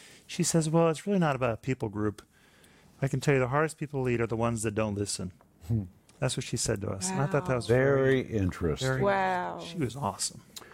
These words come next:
Speaker 2: Well, the Holy Spirit wants us to listen, and He has a lot to show us, and that's what we're gonna see tonight. We have two more things we're gonna cover tonight about the ten ministries of the Holy Spirit.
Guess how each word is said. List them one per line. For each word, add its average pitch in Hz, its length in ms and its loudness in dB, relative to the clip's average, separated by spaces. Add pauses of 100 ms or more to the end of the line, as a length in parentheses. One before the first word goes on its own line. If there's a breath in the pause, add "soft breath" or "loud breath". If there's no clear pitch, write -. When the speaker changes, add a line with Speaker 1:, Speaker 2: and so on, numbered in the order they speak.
(320 loud breath)
Speaker 2:
Well, 92 120 0
the 92 100 4
Holy 127 240 4
Spirit 107 300 0
wants 85 320 -4
us 76 140 -4
to - 100 -6
listen, 76 600 -2
and 90 140 -2
He 101 120 2
has 85 140 0
a 80 60 -6
lot 87 600 2 (560 soft breath)
to - 120 -6
show 107 380 4
us, 82 300 -4
and 95 180 -2
that's 107 220 0
what 117 80 0
we're 101 200 2
gonna 95 140 -2
see 85 240 -2
tonight. 80 460 -6 (1600 loud breath)
We 110 100 8
have 95 160 4
two 147 160 6
more 147 180 6
things 117 360 -2
we're 113 100 2
gonna 98 220 0
cover 95 260 0
tonight 95 560 0
about 98 300 2
the 92 80 -6
ten 117 260 2
ministries 110 560 2
of 90 140 0
the 95 80 0
Holy 95 200 0
Spirit. 87 300 0